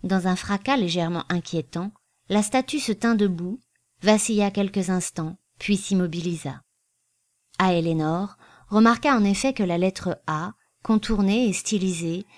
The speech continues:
servait de trame aux différentes décorations de la statue. Elle formait à la fois le motif de la robe, celui des branches tressées du diadème, et même celui des ailes du papillon. «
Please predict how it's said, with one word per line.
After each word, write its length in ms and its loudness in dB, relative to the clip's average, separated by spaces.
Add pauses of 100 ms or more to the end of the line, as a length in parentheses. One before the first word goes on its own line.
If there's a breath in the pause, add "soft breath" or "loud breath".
(200 soft breath)
servait 380 4
de 100 4
trame 400 2
aux 80 4
différentes 600 -2
décorations 640 -2
de 100 -2
la 120 -2
statue. 600 -8 (560 loud breath)
Elle 120 0
formait 440 0
à 40 2
la 120 0
fois 240 -2
le 100 0
motif 460 -4
de 80 -2
la 180 -2
robe, 400 -4 (340 soft breath)
celui 320 4
des 120 6
branches 420 0
tressées 380 -2
du 160 -2
diadème, 640 -2 (160)
et 80 4
même 240 6
celui 340 2
des 240 2
ailes 160 4
du 140 -4
papillon. « 580 -4